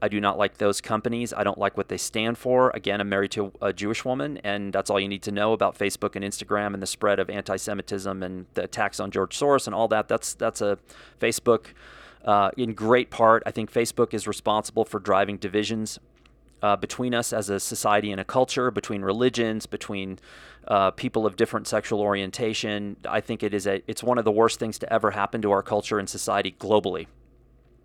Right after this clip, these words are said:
I don't know how else to say it, but here's the truth. I work for a company that I worked for for about eleven years. I love it. It's the best job in the world. It changes all the time. It changed again recently in a positive way, which I, maybe I'll share at some point. In, in essence, I'm gonna be making a lot more motion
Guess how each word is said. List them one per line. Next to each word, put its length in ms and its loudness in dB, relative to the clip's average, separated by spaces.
I 60 4
don't 120 0
know 80 2
how 180 4
else 140 0
to 100 -6
say 240 -4
it, 120 -12
but 120 2
here's 240 0
the 80 -6
truth. 400 -2
I 100 10
work 160 8
for 120 4
a 20 4
company 320 2
that 140 4
I 40 8
worked 240 4
for 220 4
for 300 4
about 180 6
eleven 340 2
years. 380 -4
I 80 6
love 280 4
it. 100 -2
It's 160 -8
the 80 -4
best 220 2
job 220 2
in 80 -4
the 60 0
world. 380 2
It 100 -2
changes 400 0
all 160 6
the 80 2
time. 300 0
It 80 -6
changed 320 -4
again 300 0
recently 480 -2
in 80 0
a 40 -2
positive 460 2
way, 160 2
which 220 -2
I, 100 2
maybe 280 0
I'll 100 6
share 220 0
at 100 -4
some 140 -6
point. 300 -4
In, 140 -2
in 180 0
essence, 280 0
I'm 100 0
gonna 140 -2
be 100 -6
making 320 -4
a 60 0
lot 400 4
more 240 2
motion 520 0